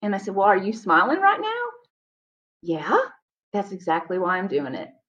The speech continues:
'cause I just want you to smile and I want you to have a good day." So just, even just growing personally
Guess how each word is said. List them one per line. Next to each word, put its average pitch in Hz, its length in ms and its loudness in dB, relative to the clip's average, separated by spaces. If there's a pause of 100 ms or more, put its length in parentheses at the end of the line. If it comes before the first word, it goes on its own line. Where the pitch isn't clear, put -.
(240)
'cause 180 100 -2
I 165 120 2
just 202 280 -2
want 190 220 -6
you - 20 -4
to 175 80 -4
smile - 400 -6 (100)
and 170 80 0
I 170 40 2
want 165 160 -2
you 170 80 -8
to - 0 -
have - 80 -10
a - 20 -10
good 143 160 -6
day." - 320 -8 (600)
So 185 440 4 (1500)
just, 240 240 0
even 240 280 2
just 208 180 -2
growing 196 300 2
personally 170 640 -2